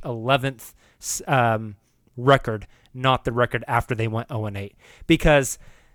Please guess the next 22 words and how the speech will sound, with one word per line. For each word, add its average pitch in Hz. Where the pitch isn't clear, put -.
that 170
would 170
be 170
inherently 156
unfair, 139
because 131
Washington 139
could 123
go 120
in 120
and 135
intentionally 135
lose 127
all 131
eight 139
games 131
and 131
go 135
from 131
having 120
ninth 143
best 127